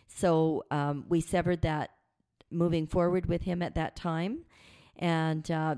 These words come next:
then we did consider him again a second time when he said, "I do now have connection. I see you have another position." And, uh, same sort of issues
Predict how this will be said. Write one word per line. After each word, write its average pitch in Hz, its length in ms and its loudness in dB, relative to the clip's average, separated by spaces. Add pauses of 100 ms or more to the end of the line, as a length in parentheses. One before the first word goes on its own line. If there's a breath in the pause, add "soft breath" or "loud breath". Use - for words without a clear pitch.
then 170 180 2
we 170 100 2
did 202 220 0
consider 196 400 -2
him 190 140 0
again 185 240 -2
a 190 40 -4
second - 400 -4
time 160 460 -2
when 156 420 -2
he 165 180 -4
said, 160 220 0
"I 156 100 2
do 170 180 0
now 156 280 0
have 151 360 -4 (360 soft breath)
connection. 156 640 -2
I 120 140 -6
see 156 200 -2
you 151 120 4
have 156 180 0
another 143 280 -2
position." 160 640 -4 (420 loud breath)
And, 151 380 -2
uh, 139 300 -2 (600)
same 196 340 0
sort 170 220 2
of 160 80 0
issues 160 600 0